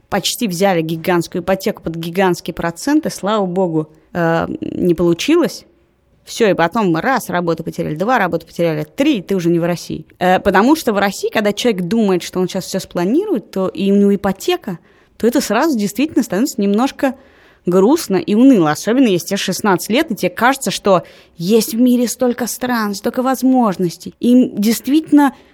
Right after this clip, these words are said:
мы, так, мне кажется, последнее, может быть, временно, по крайней мере, поколение, после нас перерыв –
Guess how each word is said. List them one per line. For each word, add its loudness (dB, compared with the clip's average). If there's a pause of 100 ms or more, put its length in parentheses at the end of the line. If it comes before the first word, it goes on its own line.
(100)
мы, 8
так, -4
мне 0
кажется, -2
последнее, 2
может 0
быть, -8 (140)
временно, 2
по -8
крайней 0
мере, -2
поколение, 2
после -2
нас -2
перерыв – -4